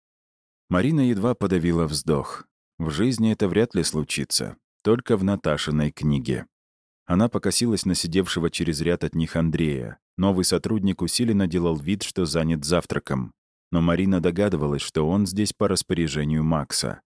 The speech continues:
Сестра продолжила что-то говорить, но Марина её уже не слушала. Андрею кто-то позвонил. Мужчина выслушал то, что ему сказали,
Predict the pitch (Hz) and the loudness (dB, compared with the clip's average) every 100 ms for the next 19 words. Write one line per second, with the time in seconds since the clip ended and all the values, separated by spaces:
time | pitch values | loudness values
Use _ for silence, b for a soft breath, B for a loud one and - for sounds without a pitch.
0 | _ _ _ _ - 90 - 95 98 - | _ _ _ _ 0 0 2 0 2 2
1 | 87 95 87 87 85 - 85 82 78 78 | 2 2 2 0 0 -2 -4 -2 -2 -2
2 | 78 95 - - - 90 87 92 117 117 | 0 -2 -4 -8 -2 2 2 2 0 0
3 | 113 98 85 87 80 82 85 - 80 73 | 0 2 2 0 0 0 0 0 -2 -4
4 | 71 65 62 - _ _ 92 87 80 85 | -4 -4 -6 -12 _ _ 0 0 0 0
5 | 104 - 82 76 82 82 73 82 78 67 | 0 0 -2 0 -2 -2 0 0 0 -2
6 | 58 - _ _ _ _ 98 98 107 95 | -6 -14 _ _ _ _ -2 0 2 2
7 | 85 95 90 82 82 78 87 - 82 80 | 2 0 0 0 -2 0 -2 0 0 0
8 | 78 82 73 87 104 | -2 -2 0 2 2